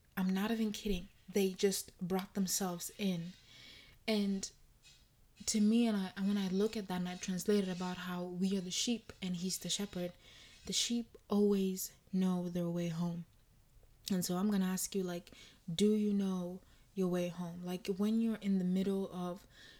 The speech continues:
you, like, things happen to you out there, like, you're in the middle of suffering, in the middle of struggles, um,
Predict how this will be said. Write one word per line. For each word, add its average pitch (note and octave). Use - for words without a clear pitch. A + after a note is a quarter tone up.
you, G#3
like, F3
things A3+
happen G3
to -
you F#3
out -
there, F#3
like, F3+
you're G3
in A3+
the A3
middle G3
of F3+
suffering, E3+
in G#3+
the A#3
middle A3
of G3
struggles, F3
um, F#3